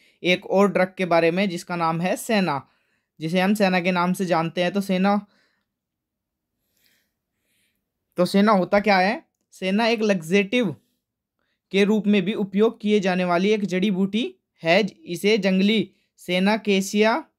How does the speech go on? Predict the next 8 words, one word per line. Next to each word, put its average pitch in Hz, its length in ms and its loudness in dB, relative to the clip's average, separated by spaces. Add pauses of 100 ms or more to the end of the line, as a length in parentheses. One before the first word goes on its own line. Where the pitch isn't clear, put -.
(1400)
मार्ले 190 440 2
इंडिका 202 580 0 (420)
या 185 220 0
टिड्डे 202 460 -2
के 220 140 2
पौधे 185 360 -2
के 202 140 -2
नाम 196 280 0